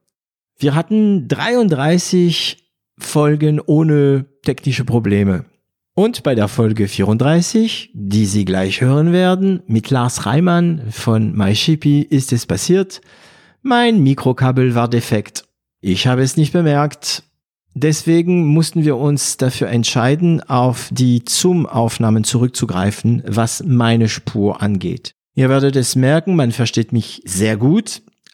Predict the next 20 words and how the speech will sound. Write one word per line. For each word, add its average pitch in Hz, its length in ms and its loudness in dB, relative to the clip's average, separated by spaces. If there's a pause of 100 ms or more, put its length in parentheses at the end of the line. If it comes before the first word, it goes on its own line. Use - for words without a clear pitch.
aber 160 720 0 (680)
es 135 180 0
ist 131 160 -4
nicht 127 240 0
die 123 80 0
übliche 113 720 0
Null 123 220 2
auf 101 180 -2
eins 104 260 -2
Qualität. 92 800 -4 (720)
Trotzdem 147 880 0
wünsche 147 560 0
ich - 400 -2
euch 117 400 -2
alle 117 260 0
viel 156 240 -2
Spaß 131 540 -2
bei 110 120 -2
der 107 140 0
Folge. 143 560 0